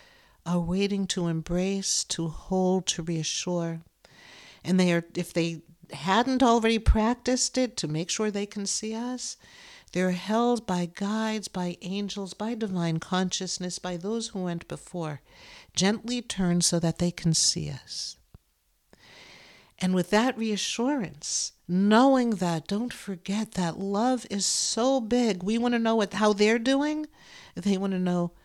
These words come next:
how we're doing. Do you know how often those who are in operating rooms or those who are going through procedures, who end up, sometimes they're out of body watching and they're allowed to stay in their body after,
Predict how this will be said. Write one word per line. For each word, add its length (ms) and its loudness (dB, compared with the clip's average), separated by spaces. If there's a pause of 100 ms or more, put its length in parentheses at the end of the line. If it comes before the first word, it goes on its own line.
(360)
how 220 0
we're 280 2
doing. 380 0 (420)
Do 100 0
you 80 2
know 260 0
how 320 -2
often 480 -4
those 340 -2
who 320 -4
are 220 -2
in 100 -2
operating 680 -4
rooms 420 -2
or 140 -6
those 320 -6
who 80 -6
are 40 -4
going 360 -4
through 160 -14
procedures, 720 -12 (380)
who 300 0
end 260 2
up, 220 2
sometimes 480 -2
they're 140 -2
out 140 -4
of 60 -4
body 280 -2
watching 560 0
and 100 0
they're 100 -2
allowed 300 -4
to 100 -10
stay 280 -6
in 100 -10
their 140 -10
body 460 -14
after, 460 -10